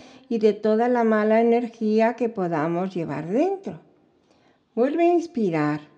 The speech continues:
de nuevo. Expira.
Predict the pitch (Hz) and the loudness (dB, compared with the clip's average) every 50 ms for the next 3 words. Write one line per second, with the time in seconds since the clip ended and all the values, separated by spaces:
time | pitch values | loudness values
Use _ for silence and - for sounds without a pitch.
0 | _ _ _ _ _ _ _ _ _ _ _ _ _ _ - 202 202 190 170 151 | _ _ _ _ _ _ _ _ _ _ _ _ _ _ -6 -4 -2 -2 -2 -2
1 | 143 135 131 135 147 147 151 - - _ _ _ _ _ _ _ _ _ _ _ | -2 -2 -4 -6 -8 -10 -14 -16 -20 _ _ _ _ _ _ _ _ _ _ _
2 | _ _ _ _ _ _ _ _ _ _ _ _ _ _ _ _ _ _ _ _ | _ _ _ _ _ _ _ _ _ _ _ _ _ _ _ _ _ _ _ _
3 | _ _ _ _ _ _ _ _ _ _ _ _ _ _ _ _ _ _ _ _ | _ _ _ _ _ _ _ _ _ _ _ _ _ _ _ _ _ _ _ _
4 | _ _ - 240 233 226 - _ - 233 214 190 196 165 180 - | _ _ -6 -6 -6 -6 -6 _ -8 -8 -6 -6 -8 -12 -18 -20